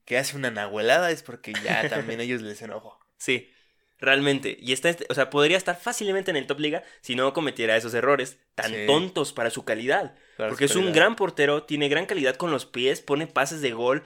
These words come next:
Speaker 2: se, o sea, les pone un despeje a los, a los jugadores a su, al pie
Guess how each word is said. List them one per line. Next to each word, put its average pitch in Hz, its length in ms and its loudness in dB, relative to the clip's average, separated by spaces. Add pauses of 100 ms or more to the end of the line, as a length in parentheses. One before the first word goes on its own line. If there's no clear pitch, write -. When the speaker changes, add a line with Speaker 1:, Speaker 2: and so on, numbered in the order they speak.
(160)
Speaker 2:
se, 113 540 0
o 123 60 -2
sea, 131 160 2 (320)
les 123 180 -6
pone 151 260 0
un 165 100 -2
despeje 160 340 0
a - 20 0
los, 143 240 -4
a 113 140 -2
los 110 100 -12
jugadores 117 400 -2
a 123 60 -10
su, 107 200 -10
al 107 220 -4
pie 127 380 -2